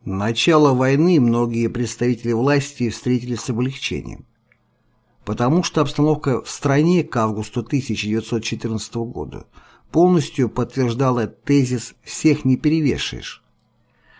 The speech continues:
Социальное напряжение, сбитое столыпинскими усмирениями, снова начало быстро расти.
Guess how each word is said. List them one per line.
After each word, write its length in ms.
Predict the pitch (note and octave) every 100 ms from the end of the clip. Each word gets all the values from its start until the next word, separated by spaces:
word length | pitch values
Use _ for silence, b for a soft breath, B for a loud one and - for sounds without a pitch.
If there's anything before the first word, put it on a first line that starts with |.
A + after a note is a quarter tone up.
| b
Социальное 680 | - A#2 - C#3+ C3+ C3+
напряжение, 840 | C3 C3 C#3+ C#3 D#3+ E3 C3 G#2+ G#2
сбитое 480 | G2+ C3+ C3 A#2
столыпинскими 880 | G#2 - A#2 B2 A#2+ G#2+ - A#2 G#2+
усмирениями, 1000 | - A2+ - A#2+ C3+ D#3 C3+ G2+ D#2 C#2
снова 460 | A#1+ - B2+ C3+ B2
начало 400 | A#2 A2+ - A2
быстро 420 | G2+ G#2+ - F#2
расти. 480 | F#2 G2+ - - -